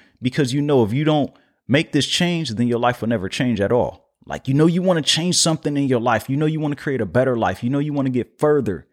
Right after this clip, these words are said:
Even if your life is good right now, I'm not saying it's bad, but you wanna continue to progress up that ladder.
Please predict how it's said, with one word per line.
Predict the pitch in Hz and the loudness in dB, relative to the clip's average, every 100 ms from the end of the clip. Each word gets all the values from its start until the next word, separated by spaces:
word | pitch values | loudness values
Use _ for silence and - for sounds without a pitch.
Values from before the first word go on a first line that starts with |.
| _ | _
Even | 170 190 196 | 0 2 2
if | 180 | 2
your | 190 | 2
life | 175 180 165 | 2 2 0
is | 127 | 0
good | 175 170 | 0 2
right | 151 165 | 2 2
now, | 180 | 0
I'm | 156 | 0
not | 127 | -2
saying | - 160 147 | -2 0 0
it's | 127 | -2
bad, | - 143 127 90 | 0 2 2 0
but | 110 - | -4 -8
you | 156 | -8
wanna | 170 190 | -4 -2
continue | 180 165 - 175 | -2 -4 -4 -4
to | |
progress | - - 170 160 151 | -4 -2 -2 -2 -4
up | 160 147 | -2 -2
that | 143 123 | 2 2
ladder. | 139 170 80 - | 2 0 -2 -8